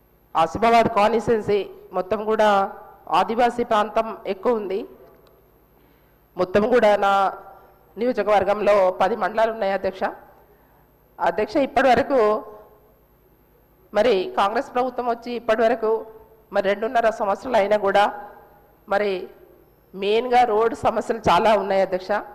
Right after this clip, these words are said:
ఏదైతే ఆసిఫాబాద్ నుంచి ఉట్నూరు వరకు రోడ్డు చాలా ఇబ్బందికరమైన పరిస్థితి ఉంది, అధ్యక్ష, అధ్యక్ష. రోజు యాక్సిడెంట్లు అవుతున్నాయి. మరి గతంలో కూడా మేము, మన ఇన్ఛార్జ్ మంత్రి గారు,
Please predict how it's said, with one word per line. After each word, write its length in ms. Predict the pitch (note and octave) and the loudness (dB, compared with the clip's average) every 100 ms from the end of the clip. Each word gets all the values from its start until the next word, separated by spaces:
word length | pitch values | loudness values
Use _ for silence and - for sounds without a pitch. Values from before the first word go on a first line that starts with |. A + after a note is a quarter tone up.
| - _ _ _ | -20 _ _ _
ఏదైతే 760 | F#3 G3+ C#4 C#4 A#3+ A#3 - - - _ _ _ _ - | -2 0 -2 0 0 0 -6 -18 -20 _ _ _ _ -2
ఆసిఫాబాద్ 580 | F#3 G#3+ A#3+ A#3 A3+ A3+ | -2 0 -2 2 0 0
నుంచి 300 | A3 A3+ A#3 | -8 -6 -6
ఉట్నూరు 380 | A3 - A#3+ B3+ | -6 -2 0 4
వరకు 300 | A3+ A3+ G3+ | 2 2 0
రోడ్డు 440 | G3 G#3 G#3 F#3 - - - - - | -2 0 -2 -4 -8 -20 -20 -4 -2
చాలా 540 | G3+ A#3 A3+ - - - - - | 2 4 4 2 -8 -18 -20 -14
ఇబ్బందికరమైన 720 | G#3+ F#3 A#3 A#3 C#4 A3 A#3+ A#3+ | -14 0 0 2 0 0 -2 -4
పరిస్థితి 440 | G#3+ G3+ A3+ G#3 | -6 -8 -6 -6
ఉంది, 180 | F#3 G3+ | -2 -2
అధ్యక్ష, 280 | G3+ - G3+ | -2 -4 -4
అధ్యక్ష. 280 | F#3 F#3+ A#3 A#3 - - - | -2 -2 0 0 -2 -16 -10
రోజు 300 | G3 G#3+ A3+ | 0 2 2
యాక్సిడెంట్లు 480 | C#4+ G#3 - C4 - | 4 2 2 -2 0
అవుతున్నాయి. 500 | A3+ A3 A3 G#3+ A3 - - - _ _ | -2 0 -4 -4 -4 -10 -20 -20 _ _
మరి 280 | G#3+ G#3 G3+ F3 | -2 0 0 0
గతంలో 340 | F#3+ A#3 A#3+ A3 | -2 0 0 2
కూడా 200 | A3+ A3 | 2 2
మేము, 480 | G#3 G#3+ G#3 G3 - - - - - _ | -2 0 0 0 -4 -18 -20 -20 -20 _
మన 140 | G3+ | -4
ఇన్ఛార్జ్ 460 | G3+ G3+ G3+ A#3+ A#3+ | -2 -2 2 2 2
మంత్రి 280 | A#3 G#3+ G#3+ | -2 0 2
గారు, 380 | G#3+ G#3 G#3 | 2 0 -2